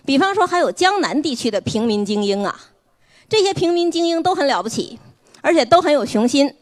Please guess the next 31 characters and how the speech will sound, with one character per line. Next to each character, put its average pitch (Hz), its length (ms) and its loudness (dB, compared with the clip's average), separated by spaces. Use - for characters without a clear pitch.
但 320 220 0
是 - 240 0
在 294 200 2
当 339 260 -2
时 - 100 0
的 294 100 6
体 220 220 -6
制 247 140 0
之 247 140 4
下， 254 200 2
他 330 160 4
们 294 200 2
就 349 220 2
是 214 200 -4
没 220 220 0
有 285 160 2
办 220 240 -2
法 156 260 -8
走 233 200 6
上 226 220 2
一 208 120 -4
个 208 140 0
合 220 220 2
理 240 120 -2
的 123 100 -6
平 - 200 -6
台， - 120 -10
因 302 140 -2
为 339 60 2
他 339 100 0
们 320 200 0